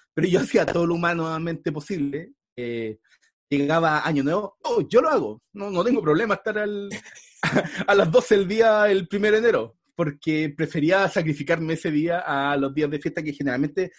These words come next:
eh, son más de uno, pues, entonces para mí siempre fiestas patrias, como, como en mi casa siempre era un, un, un jolgorio desde el diecisiete en adelante,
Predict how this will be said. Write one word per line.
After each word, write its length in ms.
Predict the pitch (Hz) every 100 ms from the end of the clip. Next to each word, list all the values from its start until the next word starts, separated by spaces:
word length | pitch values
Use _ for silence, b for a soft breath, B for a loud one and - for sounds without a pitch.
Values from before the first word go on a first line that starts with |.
| b b
eh, 240 | 156 156
son 200 | 151 175 160
más 140 | 170
de 100 | 160
uno, 200 | 185 135
pues, 120 | 107
entonces 280 | 113 143 139
para 120 | 135
mí 140 | 139 147
siempre 480 | 147 143 - 151 147
fiestas 280 | 147 143 143
patrias, 220 | 156 151
como, 240 | 147 131 139 _ _ _ _ _ _
como 260 | - 135 131
en 160 | 123
mi 100 | 120 117
casa 260 | 147 151
siempre 320 | 147 147 139 147
era 180 | 139 139
un, 40 | 139 131 127 123 120 110
un, 280 | 113 120 117 _ _
un 100 | -
jolgorio 720 | 135 - 117 113 143 143 143 139
desde 320 | 139 131 135
el 100 | 127
diecisiete 420 | 127 123 - 139
en 80 | 139
adelante, 800 | 143 147 151 - 160 160 165